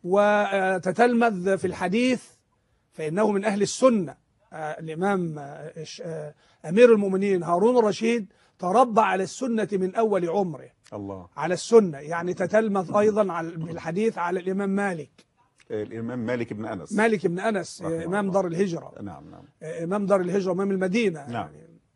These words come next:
Speaker 1: م-، مسجد الرسول صلى الله عليه وسلم.
Speaker 2: صلى الله عليه وسلم.
Speaker 1: أبوه ر-، رحمه الله، أبوه رحمه الله لم يتركه هكذا.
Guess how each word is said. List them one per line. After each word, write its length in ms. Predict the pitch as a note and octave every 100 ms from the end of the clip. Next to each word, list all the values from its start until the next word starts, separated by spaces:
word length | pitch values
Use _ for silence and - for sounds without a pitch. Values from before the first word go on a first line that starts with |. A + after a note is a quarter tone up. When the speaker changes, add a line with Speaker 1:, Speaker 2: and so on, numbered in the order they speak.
| _
Speaker 1:
م-، 480 | F3 F#3 F3 E3+ D#3+ F#3+
مسجد 240 | F#3 F3
الرسول 300 | E3 - G3
صلى 200 | - F3
الله 160 | E3+ F3+
عليه 120 | D#3+
وسلم. 320 | D3+ E3 C#3+
Speaker 2:
صلى 260 | A#2+ G2+ F2+
الله 200 | D#2 D2
عليه 100 | E2+
وسلم. 220 | - G3+
Speaker 1:
أبوه 380 | G#3+ E4 D#4 A#3
ر-، 680 | A3 G3 F#3+ F#3 F3+ F3+ F#3
رحمه 420 | F#3 G3+ A#3+ G#3+
الله، 340 | F#3+ G#3 A3 - _ _ _ _ _ _ _ _ _ F3+
أبوه 300 | F#3 C4+ A#3+
رحمه 400 | G3 A3 A#3 G3
الله 360 | G3+ A#3 A3 - F3+
لم 440 | A3 C4+ B3 A3 _ G#3
يتركه 680 | F#3 - A#3+ C4 A3+ G3+ G3
هكذا. 420 | A#3 B3+ F3